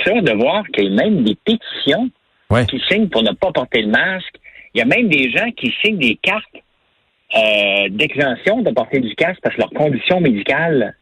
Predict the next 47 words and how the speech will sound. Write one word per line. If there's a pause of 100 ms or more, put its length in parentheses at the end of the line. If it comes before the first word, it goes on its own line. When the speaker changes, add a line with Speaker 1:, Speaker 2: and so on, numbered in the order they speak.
(100)
Speaker 1:
ne
le
permet
pas.
Speaker 2:
En
fait,
ils
se
font
faire
des
fausses
cartes.
Il,
il
y
a
un,
comme
un
site
qui
existe,
Speaker 1:
Oui.
Speaker 2:
là,
tu
te
fais
faire
une
fausse
carte
qui
dit,
là,
puis
ça
a
l'air
de,
de
provenir
du
gouvernement,
qui
dit
que